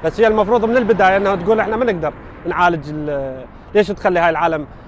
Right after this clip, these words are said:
الدوام، تخلي هذا الازدحام؟" صرنا مسبة كشركة، العالم، آه، عبالها الشركة يعني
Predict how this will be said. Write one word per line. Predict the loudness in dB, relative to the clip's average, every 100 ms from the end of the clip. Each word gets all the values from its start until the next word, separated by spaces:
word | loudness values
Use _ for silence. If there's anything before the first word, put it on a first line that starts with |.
| -10
الدوام، | -2 4 6 6 2
تخلي | -6 -6 -2 0
هذا | 0
الازدحام؟" | 0 -2 0 0 0 -4
صرنا | -4 -2 -2
مسبة | 0 -2 0 0
كشركة، | 0 -2 -2 -2 -4 -6 -10 -14 -10 -6
العالم، | 0 0 0 -2
آه، | -2 -2 -4 -8 -10 -8
عبالها | 2 4 4
الشركة | 2 0 0 -2
يعني | 0 -2